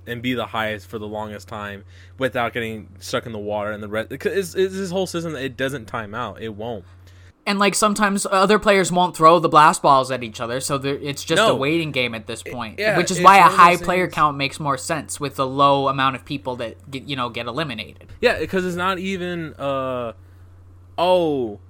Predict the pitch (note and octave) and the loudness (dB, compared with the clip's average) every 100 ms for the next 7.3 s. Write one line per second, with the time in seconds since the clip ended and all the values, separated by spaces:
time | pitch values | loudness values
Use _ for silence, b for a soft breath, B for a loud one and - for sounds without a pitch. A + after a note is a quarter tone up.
0 | - - - A#2 C#3+ D3+ - - - - | -20 -20 -16 -2 0 0 -4 -10 -12 -14
1 | - - C3 C#3 C#3 - - C#3 C3 - | -16 -10 -4 -2 -4 -8 -8 -8 -8 -12
2 | - B2 A#2+ A#2 - F3+ F3 D#3+ C#3+ B2+ | -12 -6 -4 -6 -2 -2 -2 -4 -4 -6
3 | B2 D3 C#3+ E3+ D#3+ D3 - - D3+ D3+ | -4 -6 -4 -4 -2 -4 -6 -6 -2 0
4 | C3+ C3+ C#3 - E3 D3+ C#3 A#2+ B2 B2+ | 0 -2 -4 -6 -4 -2 -2 -4 -6 -6
5 | B2+ A#2+ F#2+ B2 - A2+ G#2+ G2+ B2 A2 | -6 -8 -4 -4 -4 -6 -8 -8 -8 -8
6 | G#2+ G2 A#2 A2+ A2+ A#2+ G#2+ G#2 G#2 G2 | -10 -8 -6 -6 -10 -8 -8 -8 -8 -6
7 | D3+ F3+ | -4 -2